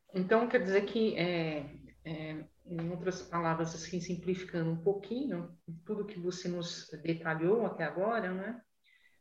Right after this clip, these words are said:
é, é importante pro idoso nunca ficar sozinho, né? Ele precisa preservar as boas relações, sejam elas, ah,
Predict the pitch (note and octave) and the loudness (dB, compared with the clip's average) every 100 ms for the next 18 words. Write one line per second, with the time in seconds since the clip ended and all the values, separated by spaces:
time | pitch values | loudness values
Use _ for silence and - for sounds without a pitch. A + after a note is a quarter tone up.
0 | _ F3 F3+ F3 F3 E3+ E3 E3 E3+ - | _ -4 -2 0 0 0 0 -2 -6 -14
1 | _ _ F#3+ G#3+ - - A3 A#3+ - - | _ _ -4 -2 -2 -2 0 0 -2 -4
2 | A3+ F3 G#3 A3 G#3+ G#3+ D4+ G4 - A3 | -2 4 4 4 2 0 0 -2 0 0
3 | G#3+ G3+ F3 E3 D3+ D3+ D#3 - F#3 G#3+ | 2 4 4 2 -2 -4 -8 -8 -4 0
4 | G#3+ G3 F#3 - - G#3+ A3 A3+ A3 A3+ | 2 0 0 -6 -4 -4 0 2 6 6
5 | G3 G#3 G#3 F3+ G3+ G3+ F#3 G3 F3+ - | 6 4 2 4 4 6 2 -2 -4 -6
6 | - F3+ F#3 F#3+ F#3+ F#3 F#3 - - - | -6 -2 -2 0 0 -2 -4 -16 -20 -20
7 | - A3 A3 G#3+ G3 F#3 E3 E3 - - | 4 6 8 6 6 6 2 -4 -10 -16
8 | _ E3 D#3+ - | _ -6 -6 -8